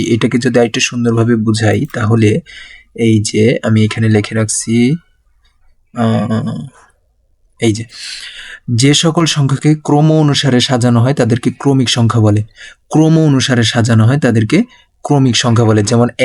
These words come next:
এক, দুই, তিন, চার, এগুলো ক্রম অনুসারে আছে না? যেমন একের পরে দুই হয়, একের পরে কি তিন হয়? না, একের পরে যদি তিন হইতো তাহলে সেটা ক্রমিক সংখ্যা হইতো না, কিন্তু একে, একের পরে দুই হয় আর এখানে দুই আছে, তার মানে এটা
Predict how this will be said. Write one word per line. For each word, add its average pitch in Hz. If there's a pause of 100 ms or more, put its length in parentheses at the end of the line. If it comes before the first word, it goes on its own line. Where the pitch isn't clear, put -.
এক, 117
দুই, 113 (120)
তিন, 113
চার, 110 (100)
এগুলো 113
ক্রম 131
অনুসারে 117
আছে 120
না? 131 (360)
যেমন 127
একের 135
পরে 120
দুই 117
হয়, 107
একের 107
পরে 120
কি 113
তিন 123
হয়? 117 (340)
না, 110 (220)
একের 120
পরে 123 (100)
যদি 113
তিন 131
হইতো 120
তাহলে 120
সেটা 120
ক্রমিক 113
সংখ্যা 113
হইতো 110
না, 110 (120)
কিন্তু 110 (100)
একে, 113 (200)
একের 117
পরে 117
দুই 117
হয় 139
আর 127
এখানে 123 (120)
দুই 147 (140)
আছে, - (400)
তার 117
মানে 131 (460)
এটা 117